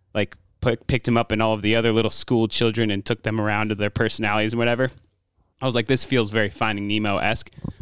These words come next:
where the, um, stingray guy takes all of the little children fish and, like, takes them around the reef and, like, shows them all of these things. And then they all hop, some hop out and go, like, or do over there.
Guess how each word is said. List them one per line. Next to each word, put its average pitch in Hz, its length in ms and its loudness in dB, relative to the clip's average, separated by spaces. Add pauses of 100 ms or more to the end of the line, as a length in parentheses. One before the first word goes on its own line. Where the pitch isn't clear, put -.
where 110 180 2
the, 95 380 0 (440)
um, 92 480 -2
stingray 107 600 0
guy 92 380 -2 (320)
takes 107 320 -2
all 110 160 0
of 104 100 -4
the 107 80 -4
little 104 320 0
children 104 760 -2
fish - 420 -2 (260)
and, 117 120 -4
like, 101 160 0
takes - 240 -4
them 107 100 -2
around 98 280 -2
the 104 80 0
reef 101 400 -4
and, 101 180 -6
like, 92 240 -6
shows 104 260 0
them 104 140 -2
all 95 160 -2
of 92 60 -10
these 95 180 -4
things. 98 360 -2 (360)
And 110 100 -2
then 104 60 0
they 101 100 0
all 101 160 0
hop, - 280 0
some 107 160 -2
hop 104 200 -2
out 101 120 0
and 101 120 -6
go, 104 220 2
like, 101 180 -2
or 104 80 0
do 104 200 0
over 104 100 -2
there. 98 160 -2